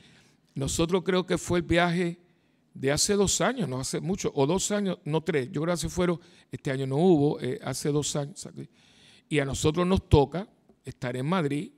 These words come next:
el día de la parada gay. Es una de las más grandes de Europa. Y nos-, nuestro, nuestro hotel estaba en la Gran Vía, así que en la Gran Vía estábamos.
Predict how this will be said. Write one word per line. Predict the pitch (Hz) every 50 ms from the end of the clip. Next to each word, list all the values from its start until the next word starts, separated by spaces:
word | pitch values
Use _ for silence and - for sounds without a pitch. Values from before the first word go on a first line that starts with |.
| _ _ _
el | - 120 113
día | 113 113 127
de | 156 170
la | 143 127
parada | - 131 120 117 117 120 120 120
gay. | - 143 131 - - - _ _ _ _ _ _ _ _ _ _ _ _ _ _ _ _ _ _ _ _ _ _ _ _ _
Es | - 131
una | 113 139 175 202 202
de | 170
las | 143 131 110
más | 110 139 143 123
grandes | 131 139 139 147 143 131 117
de | 127
Europa. | 120 120 127 123 117 - - 120 - _ _ _ _ _ _ _ _ -
Y | 143 135 123 - -
nos-, | 131 120 - -
nuestro, | - 131 123 - - 131 131 - _
nuestro | - 127 117 - - 127
hotel | 127 - - 123 139
estaba | 160 - _ - 123 135 185
en | 247 262
la | 254
Gran | 165 139 147 147 143 127
Vía, | 139 139 190 247
así | - - 147 -
que | - - 156 - - -
en | - 127
la | 123 113
Gran | 110 110 120 143 143
Vía | 127 160
estábamos. | 175 - - 147 147 127 123 -